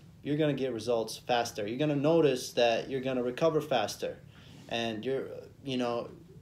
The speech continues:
everything, everything's gonna be just better, because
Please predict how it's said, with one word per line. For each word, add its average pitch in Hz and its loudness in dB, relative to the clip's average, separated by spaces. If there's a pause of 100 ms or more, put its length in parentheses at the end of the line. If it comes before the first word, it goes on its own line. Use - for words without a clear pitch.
(140)
everything, 175 4 (160)
everything's 147 2
gonna 123 0
be 110 -8 (300)
just 113 -10
better, 101 -2 (440)
because - -2